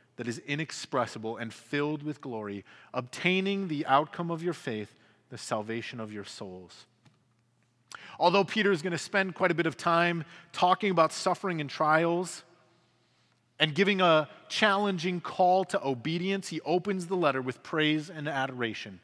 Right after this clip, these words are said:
in verse three. "Blessed be the God and Father of our Lord Jesus Christ." In every season of our life, this God who has rescued us and loves us is worthy of our praise.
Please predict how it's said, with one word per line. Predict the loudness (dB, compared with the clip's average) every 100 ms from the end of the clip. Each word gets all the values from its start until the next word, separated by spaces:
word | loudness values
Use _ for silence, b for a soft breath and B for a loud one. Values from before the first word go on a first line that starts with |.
| B B B
in | -8
verse | -4 -4 -6
three. | -8 -8 -8 B B -8
"Blessed | 2 4 4 2 0 0 -8 B -8
be | -4 -2 -2 -6 B -8
the |
God | -4 0 2 4 2 -2
and | -10
Father | -2 2 2 2 0
of | -2 -6
our | -8 -6
Lord | -6 -4 -4 -6 -12 -14
Jesus | -10 -10 -10 -12
Christ." | -12 -12 -14 -20 -20 _ _ _ _ _ _ _ _ _ _ b b b b b
In | -2
every | 8 8 8 4 2
season | 0 -2 -2 0 -2 0
of | 2 2 2
our | 2 4
life, | 4 4 2 -2
this | -4 -2
God | 0 4 6 6
who | 2 -2
has | -2 -4
rescued | -6 -4 -4 -4 -4 2
us | 2 2 -4
and | -10 -8 -6 -2
loves | -2 -2 -4
us | -4 -4 -4 -8 -14 B B B B
is | -6 -6
worthy | -6 -2 0 0 -2 -4
of | -2 -2 -2
our | -4 -4
praise. | -4 -6 -4 -6 -12 -16 -18